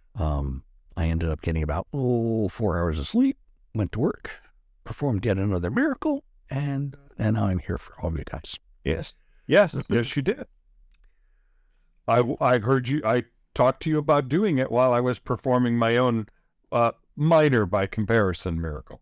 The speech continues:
Speaker 1: Yeah, without getting too technical geeky, um, so I, we're, I'm a software developer, and, uh, when you want to control your software, you put it in a repository. And repositories are version controlled, so you can check out the main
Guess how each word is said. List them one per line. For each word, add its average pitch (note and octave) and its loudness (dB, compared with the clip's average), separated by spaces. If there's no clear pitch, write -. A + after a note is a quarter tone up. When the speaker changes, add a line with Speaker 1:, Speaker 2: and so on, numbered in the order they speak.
Speaker 1:
Yeah, F#3+ 2
without F3+ 2
getting A3 -4
too C3+ -4
technical A2 -4
geeky, F2+ -4
um, F#2 0
so G2+ -2
I, G2 -6
we're, G#2+ -6
I'm G#2+ 0
a - -4
software E2 0
developer, D2 -4
and, E2 -2
uh, D#2+ 0
when G2 -2
you F2 0
want F#2 0
to D#2 -4
control D#2 -4
your F2 0
software, - -4
you D2 -4
put E2+ -4
it D2+ -2
in C#2 -4
a C#2+ -4
repository. - -10
And E2 -4
repositories G2 -2
are G#2 0
version G#2+ 0
controlled, D#2 -8
so - -10
you C#2+ -6
can C#2+ -4
check - -6
out D2+ -6
the - -8
main D#2+ -4